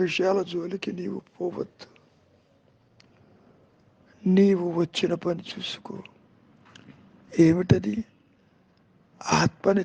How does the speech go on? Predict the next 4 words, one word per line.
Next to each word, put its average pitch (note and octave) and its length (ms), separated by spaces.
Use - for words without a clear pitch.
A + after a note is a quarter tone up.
తెలుసుకో. - 520
నీవు F#3 300
దేహము E3 360
కాదని G3 420